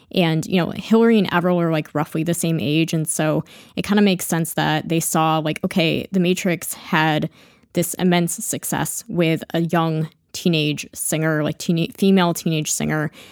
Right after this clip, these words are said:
that was, like, this guitar-driven pop artist. And that was kind of what Hilary was trying to go for. And so they probably just thought, like, "Oh, you know, I bet they would work really well with Hilary."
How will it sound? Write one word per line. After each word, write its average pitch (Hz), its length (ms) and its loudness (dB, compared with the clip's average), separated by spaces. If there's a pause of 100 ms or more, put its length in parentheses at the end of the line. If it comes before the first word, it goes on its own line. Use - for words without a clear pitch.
(160)
that 165 180 4
was, 165 100 0
like, 165 140 -2
this - 160 -6
guitar-driven 160 560 -2
pop 143 400 -2 (380)
artist. 156 460 0 (360)
And 160 260 2
that 180 180 4
was 185 100 0
kind 196 180 2
of 175 160 -2
what 175 200 0
Hilary 175 340 2
was 165 120 0
trying 156 280 -2
to 156 80 -2
go 151 200 -2
for. 151 520 -2 (340)
And 175 220 0
so 156 320 0
they 165 100 -2
probably 170 260 0
just - 180 -8
thought, 151 200 -2
like, - 160 -2
"Oh, 165 340 4 (200)
you 190 80 2
know, 165 100 4
I 151 80 2
bet 156 220 -2
they 165 80 0
would 151 240 -2
work 165 240 -4
really 170 220 2
well 147 200 0
with - 120 -6
Hilary." - 440 -4